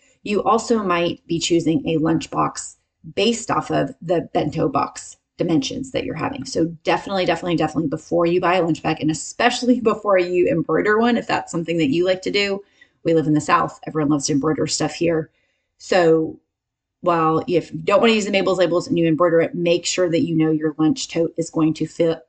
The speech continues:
your bento box before you make it anything personalized, anything permanent, because a lot of the different boxes, or I should say bento boxes, don't necessarily fit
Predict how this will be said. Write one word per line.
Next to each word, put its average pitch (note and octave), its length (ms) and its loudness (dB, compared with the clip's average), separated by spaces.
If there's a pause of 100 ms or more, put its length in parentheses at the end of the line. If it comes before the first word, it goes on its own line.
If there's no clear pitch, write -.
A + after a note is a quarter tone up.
(180)
your F3 160 -4
bento D#3+ 340 -2
box F#3+ 640 -2 (400)
before F3 320 0
you D#3 260 2
make D#3 180 0
it - 200 -4
anything D#3 320 0
personalized, D3 520 -4
anything D3 360 0
permanent, A3+ 560 -2 (280)
because E3 800 0
a E3+ 80 0
lot D#3+ 220 2
of F3+ 80 0
the F3 80 -2
different - 340 -4
boxes, G3 680 0 (260)
or F#3+ 180 2
I - 60 -4
should E3 180 -4
say D#3 120 -2
bento B3+ 320 6
boxes, F3 420 -2
don't F3 260 -4
necessarily E3 720 -2
fit - 360 -4